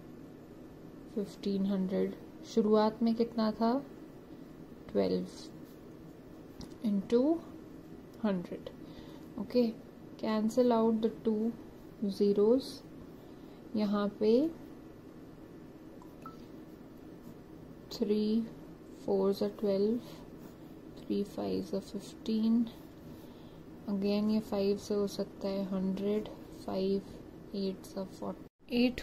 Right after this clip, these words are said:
को when we divide hundred eight,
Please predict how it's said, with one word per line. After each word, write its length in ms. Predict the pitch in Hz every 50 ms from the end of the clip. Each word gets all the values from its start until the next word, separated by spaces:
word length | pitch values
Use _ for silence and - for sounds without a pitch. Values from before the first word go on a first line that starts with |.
| - -
को 120 | 254 247
when 220 | 240 226 214 202 208
we 100 | 208 214 202
divide 520 | 202 196 202 190 190 196 202 214 208 - - - - - - - - - - - - - - - - - - - - - - -
hundred 580 | 208 196 196 196 190 202 208 208 208 208 208 - - - - - - - - - - - - - - - - - - - - - - - - - - - - - - - - - - - - - - - - - - - - - - - - - - - - - - - 240 262 262 247 - - - - 190
eight, 380 | 190 190 190 202 226 - -